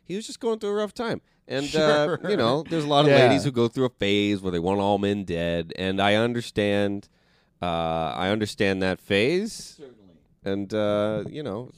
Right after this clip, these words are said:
Speaker 2: Certainly.
Speaker 1: you're not wrong.
Speaker 2: Absolutely understand that.
Speaker 1: Yeah. Uh, who, who wouldn't want all men dead for at least a couple years of their life?
Speaker 2: Oh, my God.
Speaker 1: But now I'm gl-, I'm glad, uh, you know. <laughs>
Speaker 2: Well,
Speaker 1: I'm glad now
Speaker 2: calling
Speaker 1: we've
Speaker 2: people bitches is back. It is fun.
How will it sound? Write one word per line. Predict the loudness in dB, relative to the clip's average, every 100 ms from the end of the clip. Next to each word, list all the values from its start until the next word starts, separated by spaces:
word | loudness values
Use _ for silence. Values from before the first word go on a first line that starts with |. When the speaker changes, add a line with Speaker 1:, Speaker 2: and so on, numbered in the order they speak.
| -20
Speaker 2:
Certainly. | -16 -8 -2
Speaker 1:
you're | 0
not | 0 2
wrong. | 2 2 2 0 -6 -12
Speaker 2:
Absolutely | -12 -12 -14 -14 -12 -14 -14 -18
understand | -18 -20 -20 -18 -14 -14
that. | -14 -16
Speaker 1:
Yeah. | 0 4 6 6 4 0 -8 -8
Uh, | -6 -4 -2
who, | 0
who | 2 2 4
wouldn't | 2 4
want | 4 4
all | 4 4
men | 4 2
dead | 0 0
for | 0
at | -2
least | -2 -4
a | -6
couple | -4 -4 -4
years | -2 -2 -4
of |
their | -8 -10
life? | -12 -16 -20 _ -8
Speaker 2:
Oh, | 0 2
my | 2 0
God. | 0 0 -2 -8 -20 -20 _ -4
Speaker 1:
But | -2
now | 2
I'm | 2
gl-, | 2 0
I'm | 2
glad, | 2 2
uh, | 2 2 2 0 -2
you | -6
know. | -8 -8
<laughs> | -8 -8 -8 -18 -20 _ _ _ _ -20 -20 -12 -8 -8 -6 -10 -8 -10 0
Speaker 2:
Well, | 4 4 2 -6
Speaker 1:
I'm | -2
glad | 0 2
now | 4 8
Speaker 2:
calling | 8 8
Speaker 1:
we've |
Speaker 2:
people | 4 4 2
bitches | 4 2 0 -2
is | -4
back. | 0 2 2 -2
It | 0
is | 0 0
fun. | 0 0 0 -2 -8